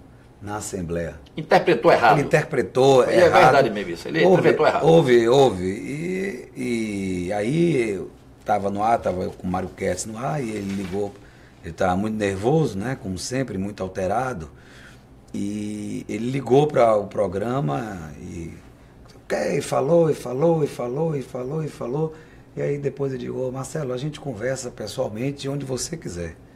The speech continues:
Speaker 1: Pelo telefone ninguém conversa. Pessoalmente a gente pode conversar." Mas aí deixou de falar e depois Mário Ketch tomou a defesa e como era o programa, era de Mário, e ele entrou, Mário Ketch tomou a defesa e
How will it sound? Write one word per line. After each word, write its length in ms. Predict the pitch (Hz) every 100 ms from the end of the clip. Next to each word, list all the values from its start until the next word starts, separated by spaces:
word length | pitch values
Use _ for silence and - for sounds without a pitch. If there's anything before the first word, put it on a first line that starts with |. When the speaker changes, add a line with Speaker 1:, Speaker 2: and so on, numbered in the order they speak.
| - - -
Speaker 1:
Pelo 140 | 170
telefone 540 | - 160 143 170 180 165
ninguém 200 | 160 160
conversa. 420 | 113 92 78 -
Pessoalmente 640 | 151 143 156 139 147 160 160
a 40 |
gente 180 | 151 -
pode 260 | 156 151
conversar." 500 | - 143 123 - 80 - - - - -
Mas 200 | 120 117
aí 80 | 127
deixou 340 | 135 127 95
de 60 | 90
falar 380 | 127 120 127 156
e 20 |
depois 380 | 147 - 113 123
Mário 240 | 131 98
Ketch 460 | - 98 95 - -
tomou 280 | 107 95 98
a 20 |
defesa 760 | 87 82 - 104 117 101 82 80
e 200 | 80 73
como 300 | - 104 95
era 120 | 95
o 80 | 87
programa, 540 | - 85 85 87 85
era 160 | 87 85
de 100 | 85
Mário, 320 | 90 107 95
e 60 | 92
ele 160 | 92
entrou, 420 | 87 - 95 120 - - - - - - - -
Mário 240 | 110 104 -
Ketch 300 | 104 101 -
tomou 280 | 101 98
a 40 | 98
defesa 680 | 95 - 98 101 110 123
e 400 | 123 110 85 -